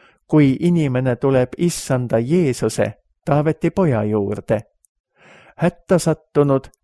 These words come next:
elu hammasrataste vahele jäänud inimestest saavad suured sõdurid Jumala armees.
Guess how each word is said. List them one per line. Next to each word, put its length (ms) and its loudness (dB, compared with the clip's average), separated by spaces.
elu 320 2
hammasrataste 920 -2
vahele 380 0
jäänud 460 -2
inimestest 800 -4
saavad 500 0
suured 520 -2
sõdurid 640 0
Jumala 640 0
armees. 720 -4